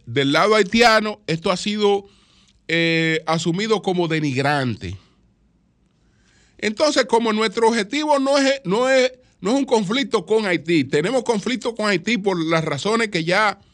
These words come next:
hemos expuesto, pero en los temas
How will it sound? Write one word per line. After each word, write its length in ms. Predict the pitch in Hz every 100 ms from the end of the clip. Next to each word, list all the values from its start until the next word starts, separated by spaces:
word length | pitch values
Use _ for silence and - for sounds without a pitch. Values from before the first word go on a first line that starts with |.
| _ _ _ _ _ _ _ _ _ -
hemos 240 | 156 208 226
expuesto, 480 | - 226 247 175
pero 280 | 165 160 151
en 180 | 160 175
los 200 | 180 165
temas 520 | - 269 254 196 165